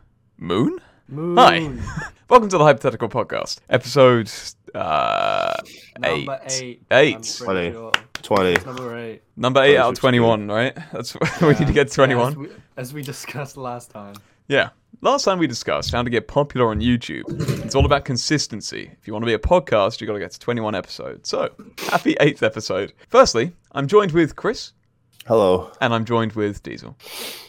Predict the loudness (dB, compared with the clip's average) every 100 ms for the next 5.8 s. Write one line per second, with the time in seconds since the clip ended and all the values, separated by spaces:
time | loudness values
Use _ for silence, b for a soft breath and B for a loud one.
0 | B -18 -16 -14 -10 -8 -6 -6 -6 -10
1 | -8 -2 0 0 -2 -2 -10 -14 -10 -2
2 | 2 2 0 2 6 8 6 2 2 2
3 | 2 2 -2 -2 -4 -2 0 2 2 0
4 | 0 2 4 4 2 2 4 4 6 4
5 | 4 2 2 2 0 0 -4 -10